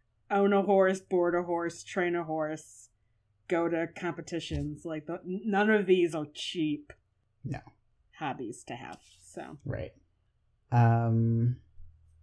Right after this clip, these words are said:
Speaker 2: I just wanna say, I mean, Baz says that it's mor-, moronic, which, like, don't use that word for S-,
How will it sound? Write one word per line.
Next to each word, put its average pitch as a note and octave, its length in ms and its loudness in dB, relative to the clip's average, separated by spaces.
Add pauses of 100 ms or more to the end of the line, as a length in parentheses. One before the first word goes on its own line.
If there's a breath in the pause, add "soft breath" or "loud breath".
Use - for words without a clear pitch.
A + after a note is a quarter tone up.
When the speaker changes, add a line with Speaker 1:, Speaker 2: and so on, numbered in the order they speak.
(520)
Speaker 2:
I C#3 80 6
just D3 180 0
wanna E3 200 0
say, C#3+ 640 4
I C3+ 80 2
mean, B2+ 540 2 (960)
Baz C3+ 300 4
says D3 300 4
that B2+ 640 2 (380)
it's - 460 0 (140)
mor-, B2 440 2
moronic, A2+ 800 2
which, A2+ 280 0
like, A2 180 -2
don't G#2+ 180 -2
use A2 220 -2
that G#2+ 200 -2
word A2 520 -2
for A2 400 0 (240)
S-, - 240 -4